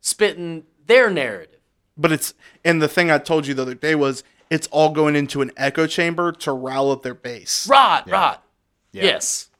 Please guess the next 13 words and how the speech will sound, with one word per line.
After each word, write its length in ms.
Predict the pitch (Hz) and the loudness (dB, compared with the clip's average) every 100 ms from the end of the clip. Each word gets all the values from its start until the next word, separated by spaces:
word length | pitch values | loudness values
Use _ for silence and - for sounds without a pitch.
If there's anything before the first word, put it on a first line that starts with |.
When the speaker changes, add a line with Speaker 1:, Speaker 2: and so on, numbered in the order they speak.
| _ _ _ | _ _ _
Speaker 1:
Glad 220 | 131 120 123 | -8 -8 -6
you 120 | 131 | -6
elaborate. 520 | 139 131 104 90 _ _ | -4 -6 -8 -16 _ _
Speaker 2:
Or, 500 | 175 196 147 131 - _ _ | 6 8 8 4 -2 _ _
or 180 | 156 185 | 0 0
to 180 | 180 165 | 2 -2
make 300 | 143 143 139 | 0 -2 -4
the, 260 | 131 113 - | -8 -10 -14
the 240 | 135 131 - | -10 -10 -2
opposite 420 | 131 139 139 127 | -2 0 -2 -6
end 280 | 127 131 127 | -6 -6 -8
get 180 | 123 - | -10 -12
mad. 400 | 123 92 71 | -18 -18 -20